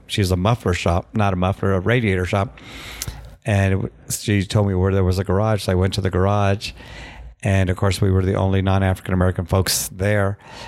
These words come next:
It was packed. And I explained to them what I needed. And they said it would be a, quite a while. And I assumed it would be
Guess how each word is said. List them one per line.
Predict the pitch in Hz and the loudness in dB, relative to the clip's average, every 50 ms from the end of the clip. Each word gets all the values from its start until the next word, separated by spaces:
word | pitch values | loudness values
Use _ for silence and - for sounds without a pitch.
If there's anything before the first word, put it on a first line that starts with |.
| - - - | -16 -8 -2
It | 92 | 0
was | 92 92 95 90 | 2 2 2 0
packed. | - - - 117 117 107 92 98 104 - - - - - - - - - - - - - - - - - - | 0 -2 0 0 2 2 2 0 0 -4 -6 -10 -10 -10 -14 -20 -20 -20 -20 -20 -18 -18 -18 -18 -18 -12 -6
And | - 107 101 98 95 95 95 92 95 | -2 0 2 4 4 4 2 2 2
I | 98 95 | 2 0
explained | 95 - - - 107 98 92 | 0 -2 -2 0 0 0 2
to | - 98 | 2 0
them | 95 90 | 0 0
what | 90 92 95 | 0 2 2
I | 95 98 | 2 2
needed. | 95 98 101 104 98 98 95 95 | 2 2 2 2 2 2 2 0
And | 101 95 | 0 0
they | 95 92 | 0 0
said | - - 101 92 | 0 0 0 2
it | 95 | 2
would | 95 95 92 | 2 2 2
be | 101 101 101 | 2 0 0
a, | 101 | 0
quite | - - - 98 101 101 | 0 -2 -2 0 0 0
a | |
while. | 92 92 101 107 107 95 87 92 | 0 0 0 0 0 0 0 0
And | 90 92 | 0 0
I | 95 | -2
assumed | 92 - - - - 120 107 92 | -2 -2 -6 -4 -2 0 0 2
it | 95 | 0
would | 87 90 - - | 0 -2 -2 -2
be | 101 98 92 - | 0 0 2 0